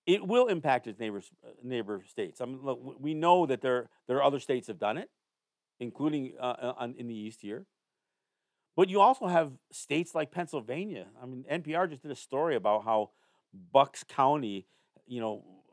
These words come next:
how they're playing out, um, and this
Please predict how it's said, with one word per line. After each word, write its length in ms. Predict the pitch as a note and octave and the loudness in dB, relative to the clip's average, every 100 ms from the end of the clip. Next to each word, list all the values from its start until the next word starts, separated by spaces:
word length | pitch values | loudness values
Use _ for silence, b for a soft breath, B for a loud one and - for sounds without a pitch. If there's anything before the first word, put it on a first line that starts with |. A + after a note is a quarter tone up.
| _ _ | _ _
how 180 | - C3 | 0 2
they're 160 | C3 | 2
playing 400 | B2 - D3 C3+ | -2 0 2 2
out, 240 | B2+ B2+ B2 _ _ _ | 2 2 0 _ _ _
um, 240 | B2 A2 G2+ _ C3+ | -8 -6 -8 _ -12
and 160 | B2+ | -6
this 180 | E3 - | -6 -6